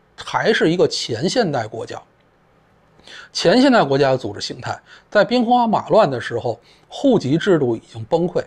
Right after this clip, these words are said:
能不能，能够整体统计出这个数字，这个，尤其是往后还有好几年的这个仗在打，那，那些档案分尸，这个东西都是很正常的事情。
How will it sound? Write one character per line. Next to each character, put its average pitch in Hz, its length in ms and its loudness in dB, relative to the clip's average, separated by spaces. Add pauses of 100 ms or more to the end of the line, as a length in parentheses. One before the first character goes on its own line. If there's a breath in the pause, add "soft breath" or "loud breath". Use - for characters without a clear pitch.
(380 soft breath)
能 208 240 2
不 247 160 4
能， 147 320 0
能 147 380 -2
够 170 320 2 (160)
整 175 240 0
体 170 160 0
统 123 260 -6
计 110 120 -12
出 196 160 0
这 175 60 4
个 165 100 4
数 175 180 -2
字， 165 220 -2 (380 soft breath)
这 175 220 4
个， 110 200 -8
尤 196 160 4
其 247 100 0
是 196 240 2
往 160 140 2
后 - 120 0
还 - 140 -2
有 196 80 4
好 170 160 -2
几 170 100 -2
年 113 240 -10
的 147 60 -4
这 147 100 -6
个 127 80 -6
仗 - 280 -6
在 113 100 -10
打， - 180 -12 (380 loud breath)
那， 175 120 0
那 208 120 2
些 202 100 -2
档 - 280 -4
案 147 180 0 (200)
分 190 280 0
尸， 185 240 2
这 190 140 0
个 147 80 2
东 175 120 0
西 165 60 0
都 185 120 0
是 151 60 2
很 - 240 -10
正 165 180 -2
常 117 180 -12
的 123 100 -12
事 127 100 -8
情。 110 140 -12